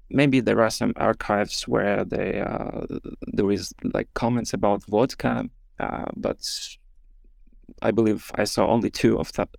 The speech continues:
su-, two of such cases when people, like, were so, uh, so shocked that they thought that vodka maybe will, uh, cure any kind of diseases connected with the nuclear,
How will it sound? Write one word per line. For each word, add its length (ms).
su-, 360
two 120
of 100
such 260
cases 400
when 220
people, 280
like, 280
were 240
so, 480
uh, 480
so 220
shocked 500
that 200
they 320
thought 280
that 140
vodka 320
maybe 540
will, 400
uh, 180
cure 380
any 160
kind 240
of 120
diseases 440
connected 500
with 180
the 120
nuclear, 520